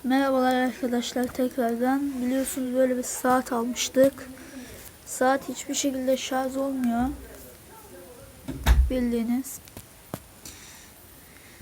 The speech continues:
Yok. Kablosu da şarj etmiyor bunu hiçbir şekilde.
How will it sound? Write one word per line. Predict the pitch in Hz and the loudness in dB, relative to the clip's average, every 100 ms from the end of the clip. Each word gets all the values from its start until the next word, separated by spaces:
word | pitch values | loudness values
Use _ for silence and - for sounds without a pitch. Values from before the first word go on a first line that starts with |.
| - - - - - - - - - - - - - - | -20 -20 -20 -20 -20 -20 -20 -20 -20 -20 -20 -20 -6 2
Yok. | 240 247 - - - - - - - - - - - - - - - - - - - | 4 2 -4 -16 -16 -16 -16 -14 -14 -16 -20 -20 -20 -18 -18 -20 -20 -20 -18 -16 -8
Kablosu | - 262 262 277 - | -2 0 0 0 2
da | 277 | 2
şarj | - 247 240 240 | 4 4 4 0
etmiyor | 233 240 233 | -2 2 2
bunu | 226 233 | 2 2
hiçbir | 240 233 - 269 | 2 0 -8 -8
şekilde. | - 233 226 240 247 | -6 -6 -4 0 0